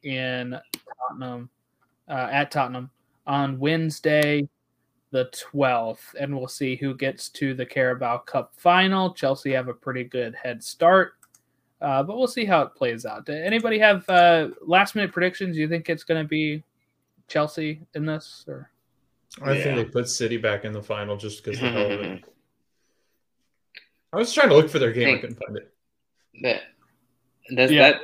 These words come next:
Speaker 3: own goal was my favorite own goal I've ever, ever watched.
Speaker 2: It was
Speaker 3: That was
Speaker 2: brilliant.
Speaker 3: so, that was impressive. That was very fifa.
Speaker 1: I still haven't been able to find it.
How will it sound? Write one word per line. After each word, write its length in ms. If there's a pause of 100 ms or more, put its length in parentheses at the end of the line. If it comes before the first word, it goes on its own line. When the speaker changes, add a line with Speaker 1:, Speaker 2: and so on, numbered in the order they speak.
Speaker 3:
own 200
goal 260
was 180
my 100
favorite 440 (100)
own 200
goal 220
I've 80
ever, 400 (180)
ever 220
watched. 580
Speaker 2:
It 120
was 180
Speaker 3:
That 60
was 120
Speaker 2:
brilliant. 340
Speaker 3:
so, 60 (1400)
that 60
was 100
impressive. 520
That 80
was 120
very 200
fifa. 280
Speaker 1:
I 60
still 200
haven't 300
been 80
able 180
to 80
find 460
it. 240